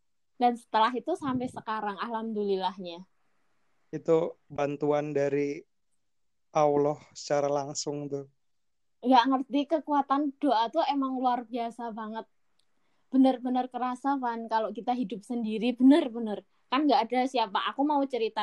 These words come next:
Speaker 1: sama temen juga nggak ngerti keadaanku. Mau cerita sama orang rumah atau la-, apalagi orang tua, mereka juga nggak ngerti. Paling mereka sarannya, "Ya udahlah, gimana caranya?" Tapi <laughs> cuma doa
Speaker 2: Iya.
Speaker 1: yang menguatkan.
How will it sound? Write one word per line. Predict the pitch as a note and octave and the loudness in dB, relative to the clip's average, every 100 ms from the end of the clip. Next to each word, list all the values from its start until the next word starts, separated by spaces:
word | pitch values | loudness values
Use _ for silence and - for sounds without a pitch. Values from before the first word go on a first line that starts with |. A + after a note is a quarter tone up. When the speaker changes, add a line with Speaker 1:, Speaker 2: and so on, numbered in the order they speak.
| A3 | -6
Speaker 1:
sama | A3 G#3+ G#3 | -8 -10 -6
temen | A3+ D#4+ C#4+ | -2 -2 -2
juga | B3 A#3 | -2 -2
nggak | A3 G3 | -2 -4
ngerti | G#3 D4 G3+ | -6 -6 -6
keadaanku. | A#3 G3 G#3 F#3+ F#3+ G3+ G#3 | -6 -4 -4 -4 -6 -6 -6
Mau | G#3 G#3+ - _ _ A#3 | -6 -10 -12 _ _ -6
cerita | G#3+ G#3 G#3 G#3+ | -4 -4 -6 -6
sama | G#3+ F#3 | -8 -6
orang | G#3 G#3 G#3 F#3+ _ G#3+ | -4 -4 -6 -14 _ -8
rumah | G#3+ A#3+ F#3+ F3 | -4 -4 -4 -6
atau | G3+ G#3 G3+ | -8 -4 -4
la-, | G3+ - | -4 -8
apalagi | G3 G3+ G3+ A3 A3 | -4 -2 -2 -2 -2
orang | G#3+ G#3 G3+ | -4 -8 -8
tua, | G#3+ C#4 - _ _ _ _ _ _ _ _ - A3 | -4 -4 -6 _ _ _ _ _ _ _ _ -12 -4
mereka | A#3 A#3+ E4+ D4 | -2 0 2 2
juga | B3 A#3+ | 0 0
nggak | A3 G3 | 0 0
ngerti. | B3+ - A#3 G#3+ G#3 G#3 - | -4 -2 -2 0 0 -2 0
Paling | G#3+ D4 D#4 | 0 2 0
mereka | B3+ E4+ D#4+ | -2 -2 -2
sarannya, | B3 B3 D#4+ | -2 -2 0
"Ya | B3+ G#3+ | 0 0
udahlah, | A#3 C4+ C4+ D#4 B3 | 2 2 4 0 -2
gimana | A#3+ A3+ A3 A3+ G#3+ | -6 -4 -4 -6 -4
caranya?" | G3 F3+ F#3 F#3+ G#3 A3 | -4 -4 -10 -12 -12 -10
Tapi | A3 - | -6 -2
<laughs> | G4+ - _ _ _ _ _ _ _ _ _ - | -2 -4 _ _ _ _ _ _ _ _ _ -10
cuma | D#4+ F4 F#4+ | -4 -2 2
doa | C#4+ B3 | 4 4
Speaker 2:
Iya. | C4+ | 0
Speaker 1:
yang | B3+ A#3+ | -4 -12
menguatkan. | A#3 A3+ G#3+ - F#3+ | -14 -12 -12 -12 -14